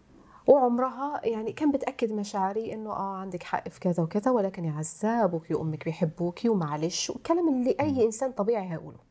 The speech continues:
Speaker 2: مم.
Speaker 1: فكنت بحس إن هي نيتها خير.
Speaker 2: مم.
Speaker 1: وفي نفس الوقت كنت عارفة إن هي يعني مفيش أجندة ولا عايزة تجوزني،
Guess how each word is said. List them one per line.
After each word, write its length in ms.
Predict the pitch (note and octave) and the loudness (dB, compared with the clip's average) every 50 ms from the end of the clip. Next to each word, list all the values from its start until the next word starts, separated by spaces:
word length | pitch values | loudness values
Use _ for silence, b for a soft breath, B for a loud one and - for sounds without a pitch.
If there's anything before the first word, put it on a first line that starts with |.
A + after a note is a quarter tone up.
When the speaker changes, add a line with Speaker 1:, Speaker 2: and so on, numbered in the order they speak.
| _ B B B B | _ B B B B
Speaker 2:
مم. 60 | F#2+ F#2+ B B B B B B B B - | -12 -12 B B B B B B B B 2
Speaker 1:
فكنت 260 | E4 F4 - G#4+ G#4 | 4 4 6 4 4
بحس 360 | - - - - G4 - - | 0 0 -2 -4 -4 0 2
إن 100 | D4 C#4+ | 2 2
هي 180 | D4+ E4 E4+ E4 | 4 2 0 0
نيتها 320 | D#4+ D#4+ F#4+ F#4 F4 F#4 | 0 0 -2 -2 -4 -6
خير. 320 | - - D#4+ D#4+ D#4+ - - _ _ - | -4 -4 -6 -6 -6 -10 -18 _ _ -8
Speaker 2:
مم. 140 | G2 F#2+ F#2 G2 B B B B B B B | -6 -6 -8 -10 B B B B B B B
Speaker 1:
وفي 180 | - - - D4 | 2 4 4 2
نفس 220 | D#4+ D#4 - - | 2 2 0 0
الوقت 300 | C#4 C4+ C#4 D4 - - | 0 2 2 0 0 0
كنت 200 | - D4+ C#4+ - | -4 -6 -4 -2
عارفة 360 | C4+ C4 C#4+ D#4 D#4+ - A3+ | -2 -2 -2 -4 -2 2 4
إن 80 | G#3+ G#3+ | 4 4
هي 320 | G#3 G#3+ B3 B3+ B3 A3+ | 4 2 2 0 0 -2
يعني 360 | G#3+ G3+ G3 G3 G3 G3+ G3+ G3 | -4 -6 -6 -6 -6 -8 -8 -8
مفيش 320 | G3+ G#3 - D#4 - - | -10 -4 -4 -2 0 2
أجندة 560 | - G3 E3+ F#3 F#3+ F#3+ F3+ E3+ F3 F3 F3 | 0 2 2 2 0 0 -2 -2 -2 -2 0
ولا 220 | F3 F3 F3 F3 E3 | -2 -2 -2 -2 -2
عايزة 180 | F3+ F#3+ F#3 | -2 -2 -4
تجوزني، 440 | E3+ - F3 E3 F#3+ F#3+ - F3+ D#3 | -2 -2 0 0 0 -2 -2 -4 -6